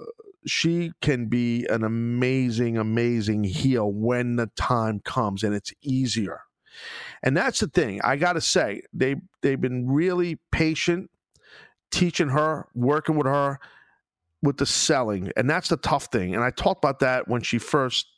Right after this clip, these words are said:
came into play. And I'm like, "Well, you gotta be careful here with her, because it's gonna be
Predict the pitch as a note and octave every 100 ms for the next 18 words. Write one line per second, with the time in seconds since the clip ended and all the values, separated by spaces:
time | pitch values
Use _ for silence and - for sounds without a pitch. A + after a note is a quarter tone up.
0 | - B2+ B2 A2+ - - G3+ B2+ G2+ G2+
1 | G2+ C3 F3+ - _ _ _ _ - -
2 | A#2 B2 - G3 A3+ D#3 A#2 G#2 F#2 F#2+
3 | F#2 - _ _ - - - - - -
4 | _ _ - E3+ D3 B2 - C#3 - -
5 | D#3+ C#3 C#3+ C3 C#3